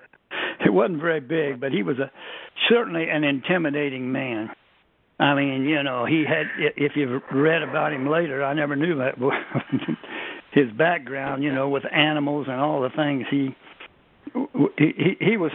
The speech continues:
certainly a, a genius, certainly a guy that, uh,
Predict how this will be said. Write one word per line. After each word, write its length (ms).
certainly 520
a, 280
a 60
genius, 580
certainly 440
a 100
guy 400
that, 300
uh, 460